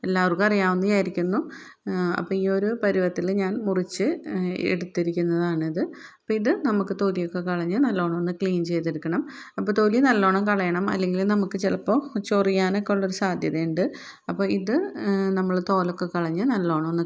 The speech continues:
ക്ലീൻ ചെയ്തെടുക്കാം. പിന്നെ നമുക്ക് ചാള, ആ, വൃത്തിയാക്കിയൊക്കെ എടുക്കണം. അപ്പോൾ ഞാനിപ്പോൾ ഇത് നല്ലോണം ഒന്ന് ക്ലീൻ ചെയ്തൊക്കെ എടുത്തിട്ടുണ്ട്. എന്നിട്ട് ഇതുപോലെ ഒന്ന് മാറ്റി വെക്കുന്നുണ്ട്. പിന്നെ നമുക്ക് സാധാരണ ഇഞ്ചിയും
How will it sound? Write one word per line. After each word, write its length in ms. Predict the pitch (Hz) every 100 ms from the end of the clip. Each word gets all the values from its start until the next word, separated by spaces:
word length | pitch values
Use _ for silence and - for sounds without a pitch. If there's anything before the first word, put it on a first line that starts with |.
| 175
ക്ലീൻ 220 | 165 156
ചെയ്തെടുക്കാം. 640 | 156 156 151 151 170 302 - - _ _ _ _ _ _ _ _ _ _ _ - - _ _ - -
പിന്നെ 220 | 226 220 233
നമുക്ക് 500 | 247 220 254 403 -
ചാള, 340 | 226 208 202
ആ, 480 | 214 - 214 208 202
വൃത്തിയാക്കിയൊക്കെ 680 | 196 196 196 190 196 190 202
എടുക്കണം. 340 | 185 180 190
അപ്പോൾ 140 | 202
ഞാനിപ്പോൾ 380 | 190 185 190 190
ഇത് 200 | 196 330 330
നല്ലോണം 360 | 190 185 185 185
ഒന്ന് 120 | 185
ക്ലീൻ 260 | 190 190
ചെയ്തൊക്കെ 400 | 185 185 175 175
എടുത്തിട്ടുണ്ട്. 500 | 185 - 170 175 165
എന്നിട്ട് 420 | 220 294 185 175 254 339 - - 196
ഇതുപോലെ 560 | 185 180 180 175 339 415
ഒന്ന് 220 | 202 185
മാറ്റി 340 | 185 180 170 175
വെക്കുന്നുണ്ട്. 560 | 170 170 165 156 165 277 - - - -
പിന്നെ 260 | 247 254 285
നമുക്ക് 280 | 262 262 254
സാധാരണ 540 | 262 254 226 214 220
ഇഞ്ചിയും 560 | 233 285 233 202 214 294